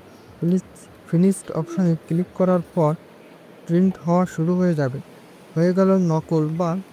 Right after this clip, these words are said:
টুকলি কাগজ। আমি প্রথমে এ ফোর কাগজ সিলেক্ট করতে ভুল করেছিলাম, তাই লিগ্যাল কাগজে প্রিন্ট হয়েছে, এজন্য লেখাগুলো একটু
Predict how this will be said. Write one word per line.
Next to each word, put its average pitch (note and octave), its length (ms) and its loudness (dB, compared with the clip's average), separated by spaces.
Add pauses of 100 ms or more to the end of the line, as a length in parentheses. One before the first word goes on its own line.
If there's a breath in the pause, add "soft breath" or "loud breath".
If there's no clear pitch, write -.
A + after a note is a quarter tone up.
টুকলি E3+ 460 -2 (380)
কাগজ। C3 280 -2 (1500)
আমি F3 260 0
প্রথমে E3 440 0
এ D3+ 60 2
ফোর F3 200 -2
কাগজ F3+ 260 0 (100)
সিলেক্ট D#3+ 340 -4
করতে E3 360 -4
ভুল D#3+ 360 -2 (800)
করেছিলাম, E3 520 -2 (680)
তাই F3 280 0 (880)
লিগ্যাল E3 320 0
কাগজে F3+ 360 -2
প্রিন্ট E3+ 320 -2
হয়েছে, D#3 360 -4 (1160)
এজন্য F#3 520 0
লেখাগুলো F3 520 0
একটু E3 240 -4